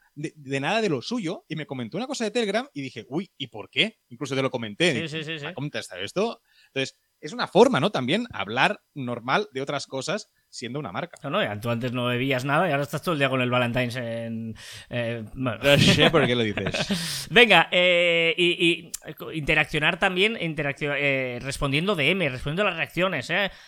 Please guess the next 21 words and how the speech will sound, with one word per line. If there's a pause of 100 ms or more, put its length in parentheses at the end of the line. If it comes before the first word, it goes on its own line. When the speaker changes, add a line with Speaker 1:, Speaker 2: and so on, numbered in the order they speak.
Speaker 2:
Eh,
cuando
te
hagan
algo,
de-,
aunque
sea
un
like,
alguna
cosa,
¿eh?
Importante (180)
siempre.
Speaker 1:
Aprovecha. (140)
Speaker 2:
Claro,
re-,
responder
y
tal.